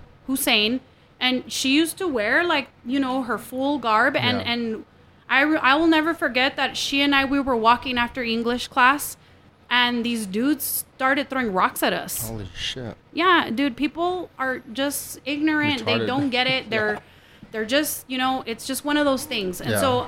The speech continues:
Speaker 1: that has always stayed with me. So fast forward to I'm in Africa, and I'm in, like, the Marrakesh market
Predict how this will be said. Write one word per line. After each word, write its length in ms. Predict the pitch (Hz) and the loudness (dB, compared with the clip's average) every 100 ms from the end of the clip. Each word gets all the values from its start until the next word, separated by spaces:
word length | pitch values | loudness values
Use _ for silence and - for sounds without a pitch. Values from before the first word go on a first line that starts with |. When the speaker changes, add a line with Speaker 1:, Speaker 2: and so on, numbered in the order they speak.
| 202 | 0
Speaker 1:
that 200 | 254 294 | 0 2
has 220 | 285 285 | 0 0
always 420 | 262 247 262 262 | 0 0 2 0
stayed 340 | - - 220 226 | -4 -4 -2 0
with 260 | 208 190 | -2 -4
me. 220 | 190 175 175 - - - - | -8 -8 -10 -16 -20 -20 -8
So 300 | - 240 240 | -2 -2 0
fast 300 | 277 302 302 | 2 2 2
forward 360 | 311 302 302 302 | 0 2 0 2
to 100 | 262 | 2
I'm 200 | 233 262 | 4 4
in 100 | 294 | 6
Africa, 600 | 320 330 254 208 202 202 | 6 4 -2 0 0 0
and 180 | 226 220 | 0 0
I'm 220 | 214 233 | -2 -2
in, 320 | 247 269 277 | -2 0 0
like, 280 | 262 220 220 | 0 0 -2
the 80 | 226 | -4
Marrakesh 540 | 220 226 247 262 254 | 0 0 -2 -4 -4
market 600 | 247 233 220 - 202 202 | 0 2 2 0 0 0